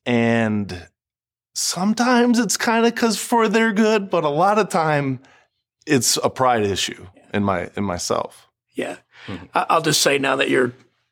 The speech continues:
Speaker 2: stepping into full-time ministry here,
Speaker 1: Yeah.
Speaker 2: uh,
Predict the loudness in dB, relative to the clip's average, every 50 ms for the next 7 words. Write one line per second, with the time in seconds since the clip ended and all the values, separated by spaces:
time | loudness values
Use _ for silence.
0 | _ -8 -6 -2 -2 -2 -2 0 -2 -2 -2 -2 -2 0 0 0 0 0 0 -2
1 | 0 -2 -2 -2 -2 -2 0 -2 0 0 0 2 2 2 2 0 0 -4 -8 _
2 | _ _ _ _ _ -20 -20 -20 -20 -20 _ _ _ _ -4 -2 0 2 0 0
3 | -2 -4